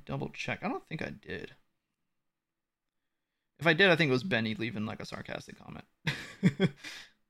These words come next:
Could be wrong. Oh, no, it was actually, um,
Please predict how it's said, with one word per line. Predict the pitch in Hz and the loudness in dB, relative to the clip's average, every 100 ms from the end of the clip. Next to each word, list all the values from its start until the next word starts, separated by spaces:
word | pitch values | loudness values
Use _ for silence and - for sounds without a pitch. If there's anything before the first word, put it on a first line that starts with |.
| _ _ _ _ _ _ - | _ _ _ _ _ _ 0
Could | 160 | 2
be | 127 | 4
wrong. | 113 104 - - _ _ | 0 -4 -10 -18 _ _
Oh, | 196 | 4
no, | 226 | 8
it | 120 | 8
was | |
actually, | 139 139 143 143 135 - _ _ _ _ _ _ _ _ _ _ _ _ - | 6 4 4 4 4 0 _ _ _ _ _ _ _ _ _ _ _ _ -4
um, | 131 127 127 123 123 123 | 0 2 2 0 0 -4